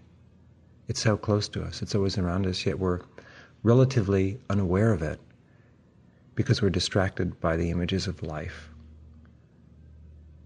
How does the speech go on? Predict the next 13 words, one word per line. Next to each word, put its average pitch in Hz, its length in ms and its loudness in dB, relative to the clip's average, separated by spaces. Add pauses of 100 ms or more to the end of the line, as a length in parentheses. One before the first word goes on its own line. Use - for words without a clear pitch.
(760)
by 85 220 2
the 90 100 -2
world 87 480 -2
of 85 280 -6
physicality. 95 800 -2 (3000)
There's 120 100 4
nothing 110 300 6
wrong 101 240 4
with 104 80 0
the 92 80 -2
world 87 200 -2
of 85 60 -6
physicality. 87 720 -6